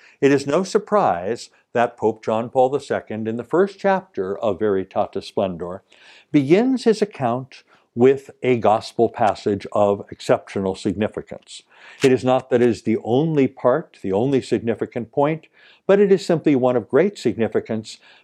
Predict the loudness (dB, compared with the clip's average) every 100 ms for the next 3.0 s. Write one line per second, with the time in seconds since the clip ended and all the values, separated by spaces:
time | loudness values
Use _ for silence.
0 | -2 -2 2 2 4 2 2 2 2 2
1 | 2 2 2 0 -6 2 4 4 2 2
2 | 0 2 2 4 2 2 0 -2 -10